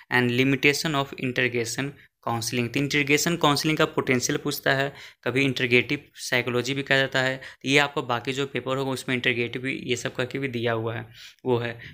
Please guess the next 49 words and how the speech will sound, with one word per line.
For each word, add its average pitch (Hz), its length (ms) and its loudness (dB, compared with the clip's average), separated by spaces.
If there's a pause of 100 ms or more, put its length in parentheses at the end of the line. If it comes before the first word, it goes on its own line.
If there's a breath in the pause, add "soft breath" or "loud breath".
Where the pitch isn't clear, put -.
(160 loud breath)
बाक-, 131 360 0
उसके 147 280 -2
बाद 170 260 -2 (120)
ट्वेल्थ 151 260 0
नंबर 156 180 -2
क्वेश्चन 143 320 -2
अगर 143 160 -2
हम 143 140 0
लोग 139 160 -2
देखेंगे 139 320 -2
तो 139 120 -4
ये 131 180 2
है 139 200 0 (240 loud breath)
सोलू-, 147 420 4
सॉल्यूशन - 880 0
फोकस - 840 -2 (480 soft breath)
ब्रीफ 139 460 0 (140)
थेरेपी, 120 500 2 (240 loud breath)
ठीक 139 200 -4
है। 165 100 4
तो 160 100 0
इस 135 180 2
पे 156 120 2
क्या 156 180 4
होता 151 220 2
है 151 120 2
कि 147 100 -2
सिर्फ 143 300 -4
हम 143 120 2
लोग 143 240 -2 (120)
किसको 143 260 0
देखते 143 240 0
हैं, 143 60 0
तो 147 80 -4
सॉल्यूशन 127 560 0
को 139 120 -2
ही 131 140 0
देखा 127 260 -2
जाता 123 240 -2
है, 135 60 -2
सॉल्यूशन 123 460 0
पे 139 100 0
ही 135 60 0
फोकस - 380 -4
रहता 131 200 -2
है, 135 60 0
प्रॉब्लम 139 400 2
पे 185 120 2
फोकस 165 460 -2